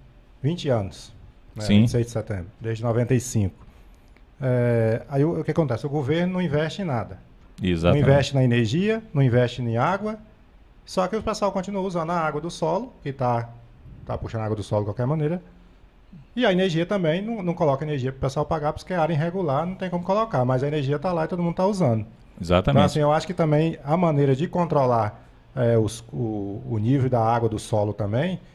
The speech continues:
Speaker 1: eu acho que implantar, tudo bem, já que é irregular, se não der certo, tira. Eu acho que é mais barato tirar uma rede de água do que passar trinta anos aí, o pessoal usando água e luz sem poder pagar, né?
Speaker 2: É, a, a minha posição como profissional da área de saneamento é o seguinte: a gente põe água e debate se tá certo ou tá errado depois,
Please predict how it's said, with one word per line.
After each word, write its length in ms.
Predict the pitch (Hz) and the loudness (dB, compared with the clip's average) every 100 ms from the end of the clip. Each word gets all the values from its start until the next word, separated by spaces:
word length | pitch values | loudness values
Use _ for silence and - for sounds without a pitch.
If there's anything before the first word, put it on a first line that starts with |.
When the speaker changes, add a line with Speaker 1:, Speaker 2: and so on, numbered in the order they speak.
| - - | -12 -2
Speaker 1:
eu 80 | |
acho 120 | 113 - | -2 -2
que 80 | - - - 135 | -14 -20 -20 -8
implantar, 440 | 160 175 156 143 - | -2 0 0 -4 -6
tudo 160 | 233 | -8
bem, 300 | 240 233 190 | -2 -2 0
já 160 | 135 151 | 0 -2
que 100 | 170 | -4
é 300 | 160 151 147 | -6 -4 0
irregular, 540 | 131 151 170 165 196 214 | 0 0 0 0 0 -2
se 100 | 220 | -4
não 120 | 190 | -2
der 160 | 214 | -2
certo, 360 | 202 202 233 - - | 0 -2 -2 -6 -16
tira. 420 | - 269 220 202 - - - - | -8 -4 -2 -4 -8 -20 -20 -4
Eu 60 | 143 | -2
acho 100 | 151 | 0
que 60 | 170 | 0
é 20 | |
mais 160 | 175 | 0
barato 400 | 190 190 160 147 | 0 0 2 0
tirar 160 | - 143 | 0 2
uma 180 | 139 123 | 2 2
rede 380 | 110 123 113 107 | 0 -2 -4 -4
de 160 | 113 | 0
água 320 | 113 151 226 | 2 2 -2
do 180 | 240 269 | -6 -8
que 340 | - 185 185 202 - - - - | -6 -4 -4 -6 -14 -20 -20 -6
passar 400 | 180 170 135 139 | -2 -2 -2 -2
trinta 360 | 135 147 170 208 | -2 -6 -2 0
anos 320 | 175 151 151 | 0 0 0
aí, 180 | 131 156 | 0 -2
o 40 | |
pessoal 380 | - 135 - 135 | -4 -4 -2 0
usando 320 | 127 123 123 | 2 0 0
água 360 | 113 120 135 110 | 0 0 0 -2
e 40 | |
luz 300 | 110 113 143 | -2 -2 -4
sem 160 | 135 147 | -6 -8
poder 400 | 160 143 131 127 | -6 -2 -2 -2
pagar, 400 | - 135 101 95 | 0 0 0 -4
né? 120 | 104 | 2
Speaker 2:
É, 180 | 113 101 | 6 6
a, 280 | 95 98 107 | 6 4 4
a 20 | |
minha 180 | 110 147 | 4 4
posição 640 | - 143 127 - 107 117 139 | 4 2 2 0 2 2 2
como 240 | 113 104 | 0 0
profissional 540 | - 110 - 101 98 | 2 0 2 2 4
da 80 | 101 | 4
área 120 | 101 | 4
de 40 | 92 | 2
saneamento 480 | 95 92 92 95 107 | 0 0 0 -2 -4
é 20 | |
o 20 | |
seguinte: 440 | - 104 90 87 | -8 -6 -4 -2
a 60 | 92 | -2
gente 280 | 90 101 95 | 0 0 -2
põe 320 | - 110 98 | 2 4 6
água 260 | 92 104 101 | 4 2 2
e 40 | |
debate 440 | 101 92 95 95 | 0 0 0 -2
se 100 | - | -6
tá 180 | 92 95 | -4 -2
certo 280 | - 90 92 | 0 -2 -2
ou 40 | |
tá 140 | 92 92 | -4 -2
errado 280 | 85 90 85 | 0 -2 -2
depois, 640 | 92 - 87 90 - | -8 -6 -8 -8 -14